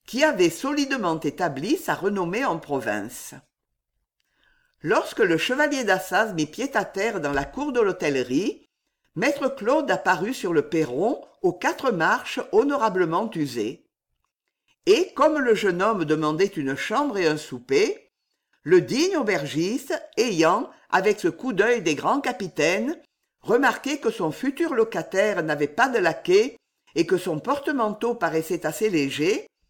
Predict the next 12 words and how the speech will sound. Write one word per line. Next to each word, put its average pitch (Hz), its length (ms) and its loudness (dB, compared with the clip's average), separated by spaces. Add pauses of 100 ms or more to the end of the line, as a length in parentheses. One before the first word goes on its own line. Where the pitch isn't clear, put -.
(380)
exécuta 285 680 2
ce 220 140 -6
salut 170 300 0
protecteur 254 800 0 (340)
qu'il 190 180 0
accordait 269 600 0
au 175 60 4
moins 190 280 0
fortuné 247 520 -2
de 160 100 0
ses 143 300 0
hôtes 214 320 2